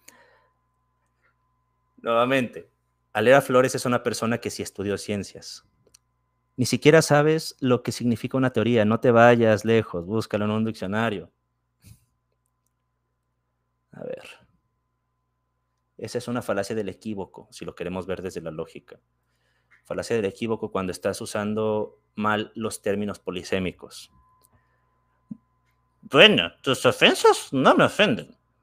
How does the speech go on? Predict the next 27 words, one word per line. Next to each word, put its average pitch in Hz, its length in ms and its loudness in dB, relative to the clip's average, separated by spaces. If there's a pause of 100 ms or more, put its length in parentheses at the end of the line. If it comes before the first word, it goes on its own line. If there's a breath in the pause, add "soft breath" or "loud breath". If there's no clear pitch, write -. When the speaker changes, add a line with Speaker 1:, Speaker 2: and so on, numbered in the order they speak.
(220)
Speaker 2:
Valga 202 360 4
la 359 100 6
redundancia. 123 840 0 (200)
Asmendowski, 123 560 0
das 214 240 2
lástima 208 440 2
y 185 40 0
un 180 100 -4
profundo 175 520 -2
pesar. 98 440 -6 (1700)
Speaker 1:
O - 20 -20
sea, - 160 -18
¿tú 113 80 -16
te - 80 -16
atreves 131 320 -10
a 113 40 -4
decirme 101 320 -10
que - 100 -14
yo 92 80 -8
doy 92 100 -8
lástima? 82 420 -16 (1080)
Precisamente 104 560 -14
tú. - 180 -20 (2250)
Speaker 2:
Pero 143 200 4
en 131 100 4
serio, - 500 4
ojalá 147 460 8